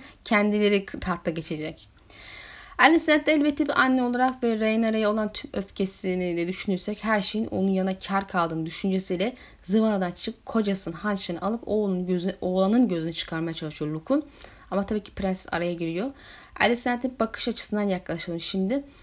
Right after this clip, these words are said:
Ee, bu sebeple birazdan di-, diyeceğim şeylerin haklı ve haksız fark etmeksizin onun inandığını düşündüğüm şeylerdir, onu söyleyeyim. Küçük bir kız olduğundan beri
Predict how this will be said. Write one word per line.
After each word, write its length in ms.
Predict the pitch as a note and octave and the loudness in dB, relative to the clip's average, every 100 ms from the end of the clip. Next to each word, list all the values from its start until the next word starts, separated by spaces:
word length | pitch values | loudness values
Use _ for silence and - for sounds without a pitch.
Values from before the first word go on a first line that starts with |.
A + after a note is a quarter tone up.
| - - - - - C4+ | -20 -20 -20 -20 -6 0
Ee, 200 | F#3+ F#3+ G#3 | 2 2 2
bu 80 | |
sebeple 360 | C4+ A3+ G#3+ B3 | 2 2 2 2
birazdan 540 | A3 G#3 G3+ G3+ F#3 | 2 2 2 0 -2
di-, 280 | F3 F#3+ E3 | 0 0 2
diyeceğim 360 | F#3+ F#3 F#3+ F#3+ | 2 2 0 -2
şeylerin 300 | - G3 F#3 | -2 -2 -2
haklı 380 | G3 G3 - G#3 | -2 -6 -4 -4
ve 100 | G3 | -2
haksız 360 | - - - | -4 -8 -6
fark 300 | - F#3+ F#3 | -2 -4 -4
etmeksizin 440 | - - A3 - - | -8 -2 -2 -4 -2
onun 220 | G3+ G#3+ - | 0 0 0
inandığını 500 | G3 G3 G#3 A3 F3+ | 0 0 2 0 -2
düşündüğüm 440 | - F#3 F3+ C4 | -4 -2 0 -2
şeylerdir, 600 | - F#3 F3+ F3+ D#3+ G3+ | -2 -2 0 0 -2 -2
onu 180 | F#3+ F3+ | -4 -6
söyleyeyim. 480 | - E3 D#3 A#3 C#4+ - - - - - | -4 -2 0 -2 -4 -10 -18 -20 -20 -10
Küçük 340 | - - - | -6 -4 0
bir 60 | C#4+ | -2
kız 280 | - C4+ | 0 2
olduğundan 500 | C4+ C4 C4 C4+ B3+ | 4 4 4 4 4
beri 140 | A#3+ | 2